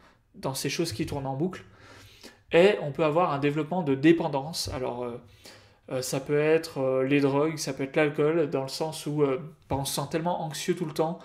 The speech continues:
que, euh, bah, je sais pas, dès qu'on va boire un verre, que ça commence à aller un peu mieux, on va avoir qu'une seule idée en tête, ça va être de, de, bah, de, d'enchaîner les verres pour se, pour que ça passe, euh,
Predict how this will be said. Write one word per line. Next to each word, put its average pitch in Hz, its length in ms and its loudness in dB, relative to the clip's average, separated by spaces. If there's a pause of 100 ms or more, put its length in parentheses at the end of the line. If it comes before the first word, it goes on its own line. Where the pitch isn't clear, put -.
(380)
que, - 120 0
euh, 143 440 6
bah, 135 80 -2
je - 80 -4
sais 147 80 -4
pas, 156 160 0
dès 151 160 2
qu'on 160 120 -6
va 156 140 2
boire 147 200 0
un 147 100 -2
verre, 151 220 -2
que - 60 -16
ça - 180 -8
commence 143 380 -6
à 147 60 2
aller 147 120 4
un 147 100 2
peu 147 140 -2
mieux, 156 280 -2 (400)
on 143 80 -4
va 139 100 6
avoir 135 360 2
qu'une 190 200 0
seule 185 240 4
idée 170 160 4
en 160 120 2
tête, 165 240 2
ça 135 160 -2
va 135 80 -2
être 139 160 -2
de, 131 260 0
de, 127 360 -2 (600)
bah, 131 160 0
de, 131 240 4
d'enchaîner 147 440 0
les 147 120 2
verres 165 220 2
pour 135 120 -14
se, - 200 -12 (200)
pour - 140 -16
que - 80 -10
ça 131 120 0
passe, - 720 0
euh, 120 300 -10